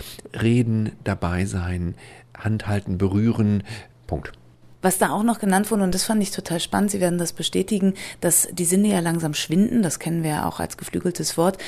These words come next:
Speaker 2: dass der letzte Sinn, aber der Hörsinn bleibt, der, der bleibt, deswegen das Reden so wichtig ist, auch wenn man vielleicht nicht mehr sprechen kann.
Speaker 1: An der Stelle wussten Sie, oder wissen Sie mehr als ich, aber ich danke Ihnen, dass ich das auch wissen darf.
Speaker 2: Sehr gerne, ich teile gern mein Wissen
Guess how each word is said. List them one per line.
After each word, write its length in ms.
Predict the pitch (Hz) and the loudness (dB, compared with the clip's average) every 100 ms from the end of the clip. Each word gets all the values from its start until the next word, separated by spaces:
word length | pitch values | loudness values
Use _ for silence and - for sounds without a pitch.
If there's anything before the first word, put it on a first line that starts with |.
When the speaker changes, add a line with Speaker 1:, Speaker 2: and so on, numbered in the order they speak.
| - | -12
Speaker 2:
dass 140 | - 160 | -6 0
der 120 | 175 | 2
letzte 420 | 165 190 - 196 | 4 2 2 0
Sinn, 240 | 165 175 185 | 0 0 0
aber 160 | 160 | 0
der 160 | 160 147 | -2 0
Hörsinn 400 | 156 151 160 156 | 0 0 -2 -4
bleibt, 320 | 151 147 - | -4 -6 -4
der, 280 | 151 147 151 - | -4 -4 -4 -4
der 80 | 143 | -2
bleibt, 340 | 147 143 - | -2 -4 -4
deswegen 240 | 143 147 | -8 -6
das 200 | 143 - | -6 -4
Reden 200 | 156 151 | -4 -4
so 140 | 147 147 | -4 -6
wichtig 320 | 143 - - | -6 -8 -6
ist, 120 | 160 | -6
auch 140 | - - | -6 -6
wenn 80 | |
man 220 | 151 147 156 | -4 -4 -6
vielleicht 260 | 156 143 | -8 -10
nicht 140 | 147 - | -10 -8
mehr 80 | |
sprechen 460 | 147 - 143 - 143 - | -8 -8 -12 -10 -14 -10
kann. 240 | - 139 - - - - - | -8 -8 -10 -20 -12 -10 -6
Speaker 1:
An 80 | 104 | 0
der 100 | 107 | 0
Stelle 440 | - 120 123 127 127 - | 2 0 2 0 -6 -14
wussten 300 | - - - | -8 -8 -6
Sie, 180 | 98 117 - - - | -4 -6 -8 -14 -8
oder 160 | 85 | -6
wissen 160 | 90 113 | -4 -2
Sie 60 | |
mehr 180 | 113 78 | 0 0
als 140 | 71 - | -2 -4
ich, 160 | - | -6
aber 300 | 82 87 90 - | -2 0 0 -6
ich 140 | - | -4
danke 240 | 92 98 | -4 -2
Ihnen, 220 | 98 98 98 - | 0 0 -4 -10
dass 140 | - 92 | -8 -6
ich 40 | |
das 240 | - 82 - | -4 -6 -6
auch 160 | - | -6
wissen 200 | 85 - | -4 -4
darf. 300 | - 87 - - - | -6 -6 -8 -12 -14
Speaker 2:
Sehr 200 | - 190 185 | -8 -6 -2
gerne, 280 | 165 151 | -2 -4
ich 60 | 175 | -4
teile 320 | 170 196 190 | 0 4 4
gern 260 | 175 175 170 | 6 2 2
mein 200 | 165 160 | -2 -2
Wissen 260 | 160 - | -4 -6